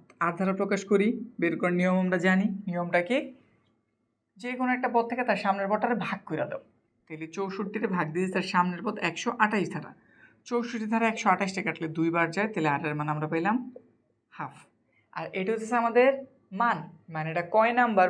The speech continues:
পদ, এটা আমাদের বের করতে হইব। তাহলে ধরে নিলাম সে হইতেছে আমাদের এনতম পদের মান। তো এখানে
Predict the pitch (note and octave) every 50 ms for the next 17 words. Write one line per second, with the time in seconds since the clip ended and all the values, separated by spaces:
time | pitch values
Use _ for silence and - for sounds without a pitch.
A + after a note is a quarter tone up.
0 | F3+ - G#3 G#3 G#3 G3+ F#3 F3+ F3 F#3 F3+ F3+ F3 E3+ F3 F#3+ F3+ - - G3+
1 | G#3 B3+ B3+ - F3 D3+ - - - D3 E3+ F3+ G3+ A3 A3+ A#3 A#3 A3 A3 -
2 | A#3 A3 A3 G#3+ G#3+ - A3 G#3+ A3 B3 - - - - A3+ B3 A#3+ A#3 A3 -
3 | A#3 A3 G#3 - E3 D3+ D#3 D3 - - - - - _ _ _ _ _ _ -
4 | E3 D3+ D#3+ D#3+ D#3+